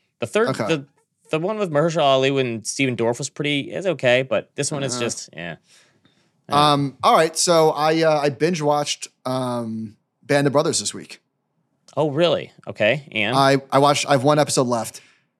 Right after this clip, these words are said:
Speaker 2: So that movie came out, do you remember when it came out?
Speaker 1: I was in college, I think.
Speaker 2: It premiered two days before nine eleven.
Speaker 1: Oh, really? Yeah, I was in college. I remember watching it. All my college friends would get together every Sunday night to watch it.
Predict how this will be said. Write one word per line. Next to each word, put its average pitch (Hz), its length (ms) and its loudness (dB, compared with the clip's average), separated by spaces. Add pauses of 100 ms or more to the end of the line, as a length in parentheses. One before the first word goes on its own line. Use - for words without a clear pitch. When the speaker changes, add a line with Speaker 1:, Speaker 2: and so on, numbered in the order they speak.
(540)
Speaker 2:
So 165 180 4
that 170 120 4
movie 214 260 2
came 160 200 2
out, 127 380 2 (220)
do 160 80 2
you 190 40 6
remember 254 200 4
when 196 100 4
it 151 60 -2
came 127 140 0
out? 117 360 -4 (1500)
Speaker 1:
I 147 80 0
was 160 100 -2
in 104 60 -8
college, 107 340 0
I 57 80 -10
think. 69 340 -14 (400)
Speaker 2:
It 180 120 2
premiered 196 360 2
two - 140 2
days 156 160 2
before 135 260 -4
nine 117 140 -2
eleven. 113 400 -8 (1040)
Speaker 1:
Oh, 135 140 -8
really? 101 420 -4 (760)
Yeah, 110 100 -4
I 104 40 -2
was 110 100 -4
in 107 80 -10
college. 110 200 -4
I - 20 -4
remember 135 200 0
watching 110 300 0
it. 92 100 -4
All 117 120 -2
my 123 100 0
college 120 320 0
friends 95 220 -6
would 90 80 -10
get 107 100 -6
together 107 240 -2
every 92 120 -6
Sunday 98 200 -8
night 101 160 -8
to 98 60 -10
watch 98 240 -4
it. - 120 -14